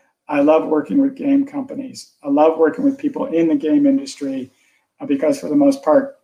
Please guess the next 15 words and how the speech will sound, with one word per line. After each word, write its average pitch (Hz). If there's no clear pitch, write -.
you 147
guys 143
are 135
very 170
hardworking 135
people, 127
um, 135
and 147
you're 139
very 160
passionate 135
about 131
what 131
you 123
do, 135